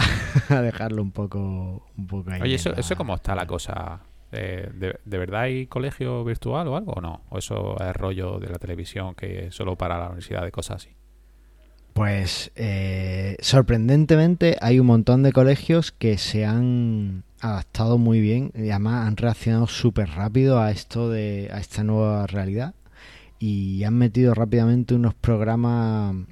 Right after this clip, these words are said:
Speaker 1: eh, muy, muy interesantes de, de enseñanza a distancia. Han sido los menos. Otros lo que han hecho básicamente han sido, mm,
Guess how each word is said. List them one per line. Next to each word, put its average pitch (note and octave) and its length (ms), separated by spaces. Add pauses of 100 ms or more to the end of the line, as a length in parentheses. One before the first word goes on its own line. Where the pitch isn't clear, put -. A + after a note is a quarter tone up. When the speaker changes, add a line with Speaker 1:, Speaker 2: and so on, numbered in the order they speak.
(300)
Speaker 1:
eh, F2 920 (100)
muy, G#2+ 300
muy A2 180
interesantes A#2+ 800
de, F#2+ 440 (100)
de F#2+ 140
enseñanza G2+ 760
a A#2 40
distancia. F#2 600 (1040)
Han C#3 140
sido D3 200
los G#2 120
menos. G2 540 (460)
Otros D3 340
lo B2 140
que A2+ 60
han B2 120
hecho C3+ 340
básicamente B2+ 840
han A#2 220
sido, G2+ 560
mm, F#2+ 580